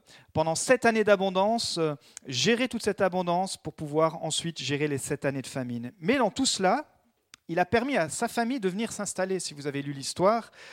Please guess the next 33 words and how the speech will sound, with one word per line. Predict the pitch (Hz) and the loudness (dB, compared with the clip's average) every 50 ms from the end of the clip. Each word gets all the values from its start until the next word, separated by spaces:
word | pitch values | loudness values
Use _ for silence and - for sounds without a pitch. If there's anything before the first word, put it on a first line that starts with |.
| - - - - | -20 -20 -20 -14
à | - - | -10 -8
sa | 139 - 175 | -6 -4 -4
famille | - - 208 214 240 254 | -2 -2 -2 -2 0 0
de | 208 165 | 0 0
venir, | 151 175 208 220 220 - - - - - _ | 0 0 -2 -4 -4 -6 -10 -20 -20 -12 _
toute | - 302 311 - | 0 0 0 2
sa | - 240 | 0 0
famille | - 226 220 214 240 220 | 2 2 0 0 0 0
de | 190 | 0
venir | 165 165 180 170 - | 0 0 -2 -4 -4
s'installer | - 214 196 - - 196 185 190 190 185 - | -4 -4 -4 -2 0 0 0 0 -2 -4 -4
en | - 147 135 | -6 -4 -4
Égypte. | 147 151 139 123 151 233 240 _ - - 120 110 - _ _ _ _ _ _ - - - - _ _ _ _ - - | -2 -2 -2 -2 -2 -4 -4 _ -6 -6 -6 -6 -10 _ _ _ _ _ _ -20 -20 -20 -20 _ _ _ _ -6 -2
Et | 180 | -2
de | 170 190 | 0 0
l'extérieur, | 269 285 - - 254 233 247 285 285 254 | 0 0 2 2 2 4 6 4 4 4
on | 196 | 2
pourrait | - 214 202 202 180 | 2 4 4 4 2
dire, « | 185 233 254 262 220 - - - - - _ - | 2 0 0 -2 -2 -4 -10 -20 -20 -20 _ -2
Waouh, | 175 196 226 233 214 170 147 | 2 4 4 6 6 4 2
ce | 135 - - 147 139 | 0 -2 -4 -4 -2
Joseph, | 131 160 180 165 202 233 254 240 - - | 0 0 2 4 2 2 2 0 -4 -4
mais | 165 165 180 190 190 - - - _ _ _ _ | -2 0 0 0 -2 -4 -10 -20 _ _ _ _
quel | - 294 294 262 | 0 0 0 2
parcours, | - - 240 - - - - 285 311 302 262 190 - - - _ | 2 2 0 0 0 2 4 4 6 6 4 2 0 -4 -8 _
quelle | - 240 240 | -2 0 2
chance, | 196 - - 294 302 269 214 - - - - - | 2 2 2 2 2 2 0 0 -2 -4 -4 -6
j'aimerais | - 135 170 165 151 180 | -6 -6 -4 -2 -2 -4
bien | 160 170 262 311 277 | -2 0 0 0 0
être | 247 - 233 | -2 -2 -4
à | 202 | -2
sa | - 202 196 | -2 -2 -2
place. » | - - 262 262 214 185 - - - - | -2 0 -2 -2 -2 -2 -4 -6 -8 -10